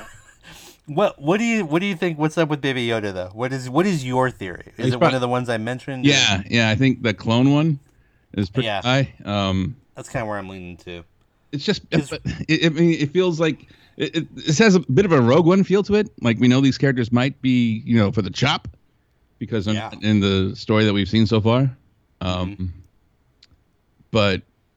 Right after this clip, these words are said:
Speaker 2: I, I don't know. Yeah, it, it just feels like this is gonna get kinda like, I thought it was gonna get washed away and kinda, like, resolved in episode three, but it definitely didn't.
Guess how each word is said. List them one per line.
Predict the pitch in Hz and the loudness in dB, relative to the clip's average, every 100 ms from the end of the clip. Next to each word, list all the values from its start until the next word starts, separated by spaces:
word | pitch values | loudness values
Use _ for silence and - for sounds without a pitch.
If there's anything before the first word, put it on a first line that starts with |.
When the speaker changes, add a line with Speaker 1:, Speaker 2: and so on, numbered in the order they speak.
| _ | _
Speaker 2:
I, | 113 92 107 | -8 -2 0
I | |
don't | 101 | 0
know. | 82 73 90 | -2 -6 -2
Yeah, | 90 82 | -2 0
it, | 82 110 | -2 0
it | 117 | 0
just | 110 92 | 0 0
feels | 110 107 | 0 2
like | 101 98 101 _ _ | 2 -2 -4 _ _
this | 120 | -6
is | 110 | -2
gonna | 117 117 | 0 2
get | 104 98 | 0 -2
kinda | 107 | -2
like, | 95 95 - | 0 -4 -2
I | 120 | -2
thought | 123 202 | 2 4
it | |
was | 233 | 4
gonna | 139 139 | 4 2
get | 117 | 2
washed | 98 110 117 - | 0 2 2 -2
away | 117 110 110 101 | -2 0 0 0
and | 101 104 | 0 -2
kinda, | 101 107 | 0 -2
like, | 101 98 | 0 -2
resolved | 95 113 107 101 | -2 0 2 2
in | 98 | 0
episode | 101 92 98 | 0 0 -2
three, | 95 104 | 0 -2
but | 92 92 | -2 -6
it | 90 - | -10 -2
definitely | 110 113 104 | 0 2 0
didn't. | 92 110 98 | 2 0 -2